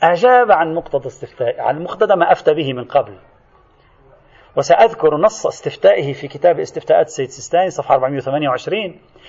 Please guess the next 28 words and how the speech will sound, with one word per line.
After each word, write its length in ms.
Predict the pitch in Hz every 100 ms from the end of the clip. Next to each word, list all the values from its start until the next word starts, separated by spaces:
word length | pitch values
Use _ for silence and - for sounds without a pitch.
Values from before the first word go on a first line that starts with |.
| - -
ونص 340 | 180 262 -
الاستفتاء 480 | 262 233 - 233 285
سيتضمن 840 | - 214 214 208 285 285 285 285 -
ما 160 | 175 190
كان 220 | 247 254
قد 220 | 233 190
قاله 380 | - 226 233 233
في 140 | 220
كتاب 340 | 175 - 202 190 - _
فقه 220 | - 175 156
المغتربين 600 | 147 135 123 120 120 131
أو 140 | 123
الفقه 340 | 120 175 -
للمغتربين. 720 | 139 143 127 113 110 101 104 98 _ _ _ _
يقول 280 | - - 269
الاستفتاء 560 | 156 - 160 - 180 - - - -
ورقمه 580 | 139 202 202 208 180 196
ألف 180 | 202 -
وستمائة 500 | 143 147 - 151 180
وثلاثة 440 | 147 147 160 151
وتسعين، 440 | 135 127 127 120 98 _ _ _ _ -
يقول: 280 | - 262 - -
"السؤال، 500 | 175 208 220 143 - - _ _ _ _ _
ورد 400 | 135 208 247 220
في 180 | 151 151
كتاب 440 | 143 151 - 196 175
فقه 320 | - - 156
المغتربين 840 | 180 156 147 139 135 127 139 107